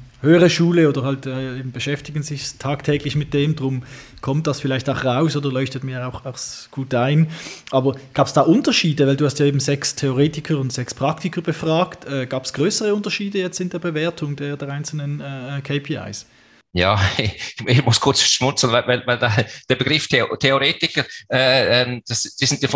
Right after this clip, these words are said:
Speaker 2: aus der Forschung, die arbeiten natürlich schon auch, äh, mit, mit Firmen zusammen, die arbeiten, äh, mit Firmendaten, die entwickeln Modelle auch für Firmen, die sind nicht ganz nur in der Theorie, und die sind, die sind einfach in, die sind mehr in der Forschung vielleicht als die anderen, die Praktiker.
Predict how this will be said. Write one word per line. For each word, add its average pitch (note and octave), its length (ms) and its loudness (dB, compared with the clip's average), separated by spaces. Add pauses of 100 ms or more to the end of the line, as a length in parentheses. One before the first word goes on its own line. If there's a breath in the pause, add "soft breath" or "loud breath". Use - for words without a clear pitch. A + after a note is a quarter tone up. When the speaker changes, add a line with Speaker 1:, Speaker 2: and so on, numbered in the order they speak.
Speaker 2:
aus B2 120 2
der C3 100 0
Forschung, C#3+ 420 2
die C3 80 -4
arbeiten C#3 320 2
natürlich - 220 -2
schon D3 240 -2
auch, C#3+ 380 -2
äh, A#2+ 260 0
mit, C3 200 -4
mit A2+ 140 -4
Firmen C3+ 300 0
zusammen, F#2+ 400 0
die A2+ 80 -2
arbeiten, A2+ 500 0
äh, G#2 220 -2
mit G#2+ 160 -4
Firmendaten, A#2 720 0 (280 loud breath)
die G#2+ 120 0
entwickeln A#2+ 400 0
Modelle A#2 500 2
auch A#2 60 -2
für A2 140 -4
Firmen, B2+ 420 -2 (320 loud breath)
die A#2 80 -4
sind A2+ 240 -2
nicht C3 260 -4
ganz C3+ 380 2
nur B2 180 0
in G#2+ 140 -4
der - 100 -6
Theorie, A#2 460 0
und G2+ 300 -4
die G#2+ 100 -4
sind, G#2+ 280 -4
die A2 60 -8
sind A2 140 0
einfach A2 180 0
in, G#2+ 240 -4
die G#2+ 120 -14
sind G#2+ 280 -6
mehr G#2+ 240 2
in A2+ 80 0
der G#2 100 -2
Forschung A2 400 2
vielleicht G2+ 320 0
als - 120 -4
die E2 100 -8
anderen, G2 240 -2
die - 80 -14
Praktiker. - 560 -6